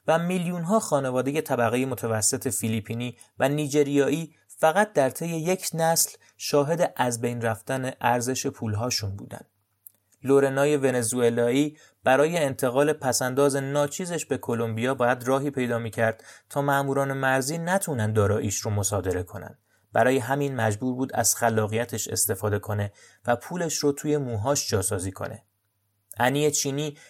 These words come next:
که دسترسیش به ابزار پرداخت آنلاین محدود شده،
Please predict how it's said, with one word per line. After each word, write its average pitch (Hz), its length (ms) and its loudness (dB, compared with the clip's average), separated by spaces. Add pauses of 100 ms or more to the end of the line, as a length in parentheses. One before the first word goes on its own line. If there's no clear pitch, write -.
(100)
که 143 100 0
دسترسیش 139 640 0
به 135 180 4
ابزار 139 320 4
پرداخت 135 580 0
آنلاین 139 520 0
محدود 117 360 -2
شده، 135 460 0